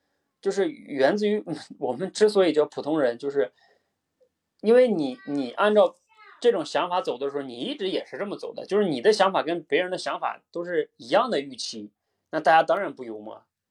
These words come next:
啊。比如像我今天讲的大部分话都没有幽默啊，因为我讲的也都是大部分人可能说完你也是这么想的，他没有什么拐弯儿，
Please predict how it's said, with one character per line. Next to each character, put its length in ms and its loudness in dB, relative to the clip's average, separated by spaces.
啊。 80 -12
比 100 -8
如 100 4
像 180 2
我 60 2
今 140 -8
天 140 -6
讲 160 -2
的 80 -8
大 160 2
部 80 -6
分 100 -6
话 240 -4
都 120 0
没 100 -2
有 80 -2
幽 180 -8
默 280 -12
啊， 200 -10
因 140 2
为 280 2
我 260 4
讲 220 -2
的 100 -2
也 140 4
都 120 2
是 120 -4
大 200 0
部 120 -4
分 120 -6
人 120 -8
可 100 -12
能 260 -6
说 200 -2
完 160 0
你 60 -10
也 120 -4
是 80 -12
这 100 -8
么 80 -18
想 240 -10
的， 60 -20
他 140 -2
没 100 0
有 140 2
什 80 -8
么 80 -2
拐 200 4
弯 60 -4
儿， 320 0